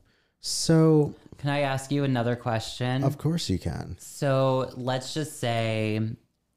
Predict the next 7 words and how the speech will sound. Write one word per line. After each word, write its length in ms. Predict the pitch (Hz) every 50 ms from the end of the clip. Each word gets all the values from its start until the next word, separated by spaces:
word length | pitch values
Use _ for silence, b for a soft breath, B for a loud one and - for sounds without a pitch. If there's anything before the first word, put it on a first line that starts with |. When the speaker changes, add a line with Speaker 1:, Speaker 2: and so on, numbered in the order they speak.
| _ -
Speaker 2:
you 120 | 127 120 110
know, 180 | 101 95 95
she 220 | 101 - - 113 107
serves 440 | - - 107 101 101 98 98 - -
her, 600 | 107 101 101 98 95 98 98 98 101 98 - - -
her 160 | - 107 104
sentence. 800 | 92 - - 107 95 104 107 104 98 92 101 104 - - - -